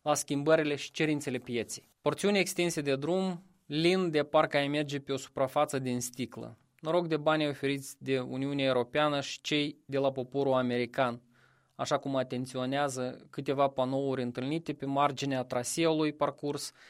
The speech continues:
în vizitele de astăzi din raioanele Sângerești și Telenești.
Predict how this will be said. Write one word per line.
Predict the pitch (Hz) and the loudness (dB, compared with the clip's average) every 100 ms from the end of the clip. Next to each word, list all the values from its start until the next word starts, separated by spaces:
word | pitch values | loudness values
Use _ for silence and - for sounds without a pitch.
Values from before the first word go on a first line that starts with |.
| - | -18
în | 143 143 | -6 -4
vizitele | 139 160 151 139 135 127 | -2 -2 -2 -2 -2 -2
de | 131 | 2
astăzi | 127 160 - 151 135 | 2 2 0 -6 -4
din | 131 131 | -4 -2
raioanele | 127 131 143 143 131 | 0 2 0 -2 -4
Sângerești | - 123 123 127 123 | -4 -6 -4 -4 -4
și | - | -6
Telenești. | 120 117 110 110 - | -6 -6 -8 -12 -18